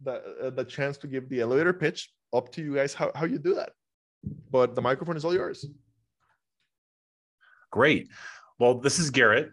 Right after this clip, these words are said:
Speaker 2: Um, I'm just gonna, well, it, it's an elevator pitch, right?
Speaker 1: Yeah.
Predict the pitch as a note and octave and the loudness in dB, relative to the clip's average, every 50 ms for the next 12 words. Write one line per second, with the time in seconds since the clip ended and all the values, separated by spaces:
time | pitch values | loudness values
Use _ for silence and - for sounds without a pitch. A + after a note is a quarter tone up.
0 | - _ _ - G#2 G#2+ A2 G#2+ G#2+ G#2 G#2 G2+ G2 G2+ G2+ G#2 - _ _ _ | -16 _ _ 0 2 4 4 4 4 2 0 -4 -8 -10 -14 -16 -20 _ _ _
1 | _ _ - G#2+ A#2+ B2+ B2 B2+ - - C3 B2+ A#2+ A#2 A#2 A#2 B2 A#2 F#2+ - | _ _ -8 -4 -2 -2 -2 -2 -2 0 0 2 2 2 0 0 -2 -4 -4 -6
2 | - C3 B2+ - _ _ _ _ _ - - - B2+ - C3 C#3 C#3 A#2 G#2+ F#2 | -8 -10 -12 -12 _ _ _ _ _ -6 -6 -2 2 4 4 4 6 4 4 4
3 | F2+ F2 - F#2 D#2+ - - F#2 G#2+ B2 - - _ _ _ _ _ _ _ _ | 2 -2 -4 -4 -4 -2 -2 -2 -2 -2 -4 -10 _ _ _ _ _ _ _ _
4 | _ _ _ _ _ _ _ _ _ _ _ _ _ _ _ _ _ _ - - | _ _ _ _ _ _ _ _ _ _ _ _ _ _ _ _ _ _ -6 -4
5 | G4 F#4+ | -4 -4